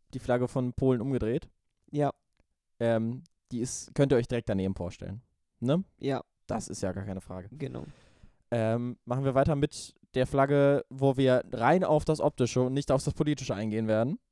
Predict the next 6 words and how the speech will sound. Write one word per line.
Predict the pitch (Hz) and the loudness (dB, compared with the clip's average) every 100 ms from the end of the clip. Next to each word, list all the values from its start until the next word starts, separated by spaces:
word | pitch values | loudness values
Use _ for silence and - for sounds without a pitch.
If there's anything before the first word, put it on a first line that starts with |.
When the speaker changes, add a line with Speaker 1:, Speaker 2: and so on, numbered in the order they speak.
| _ _ _ - _ _ _ _ _ _ - | _ _ _ -20 _ _ _ _ _ _ -10
Speaker 2:
Ja. | 127 131 139 156 127 - 120 110 110 - | -8 -4 -4 -4 -6 -12 -16 -18 -14 -4
Speaker 1:
Russland. | 135 110 - - - 156 - | -4 -4 -6 -12 -20 -20 -18
Speaker 2:
Russland. | - - 120 160 180 - - 147 _ _ _ _ _ - 117 | -18 -14 -10 -10 -10 -14 -20 -20 _ _ _ _ _ -12 -8
Speaker 1:
Ähm, | 113 110 107 107 113 127 _ _ | -6 -4 -4 -6 -12 -16 _ _
Speaker 2:
Eine | 160 185 | 0 0
Trikolore. | 185 220 185 151 151 135 | -2 -2 0 2 2 2